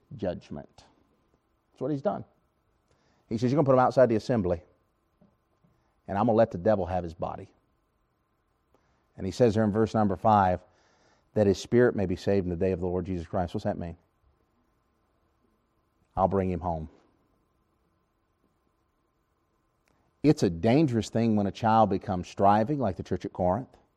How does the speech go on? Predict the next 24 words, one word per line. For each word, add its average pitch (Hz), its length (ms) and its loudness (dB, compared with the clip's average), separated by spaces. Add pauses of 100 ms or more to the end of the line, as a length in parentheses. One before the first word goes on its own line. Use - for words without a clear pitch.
(540)
It's 110 140 0
a 113 40 2
dangerous 143 460 4
thing 117 220 2
when 110 100 -2
they 110 80 4
become 104 320 -2
tolerant 113 420 6
of 90 60 -2
false - 540 6
evil. 104 360 -2 (200)
It's 135 160 0
a 117 40 2
dangerous 123 460 0
thing 104 220 0
when 101 100 0
a - 20 -6
child 117 280 2
of 98 100 -2
God 104 300 4
lives 104 320 0
a 98 40 -2
rebellious 101 800 -2
life. 80 300 -12